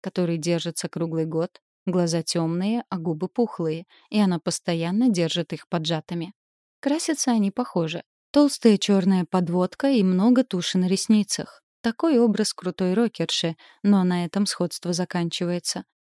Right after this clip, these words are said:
В Рейвен все кричит о безрассудстве, а Виктория — воплощение цинизма. Рейвен не думает, она действует,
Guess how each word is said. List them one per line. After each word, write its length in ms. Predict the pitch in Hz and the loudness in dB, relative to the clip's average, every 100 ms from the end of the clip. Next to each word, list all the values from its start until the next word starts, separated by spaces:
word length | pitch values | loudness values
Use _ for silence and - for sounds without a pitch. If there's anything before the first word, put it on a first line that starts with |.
| - | -4
В 120 | 196 | 0
Рейвен 440 | 190 180 175 208 214 _ _ | 2 2 2 0 -2 _ _
все 240 | - 190 185 | -6 -2 -2
кричит 420 | - 190 185 180 | -2 0 -2 -2
о 60 | |
безрассудстве, 920 | 165 175 165 185 - 185 160 - 175 202 _ | -2 -2 -2 -2 -2 -4 -6 -8 -8 -10 _
а 200 | 196 185 | 0 0
Виктория — 600 | 175 - 190 220 196 170 _ _ | -2 -2 0 2 2 -4 _ _
воплощение 760 | 220 190 175 185 - 180 170 170 | 0 0 0 -2 0 0 0 -2
цинизма. 540 | - 175 170 170 175 - _ _ - | -2 -2 -2 -4 -6 -12 _ _ -2
Рейвен 400 | 254 311 254 220 | 2 4 4 4
не 120 | 196 | 4
думает, 400 | 180 269 196 165 _ _ | 4 4 4 0 _ _
она 220 | 185 175 175 | -2 0 0
действует, 600 | 214 202 - 170 165 | 0 0 -4 -6 -6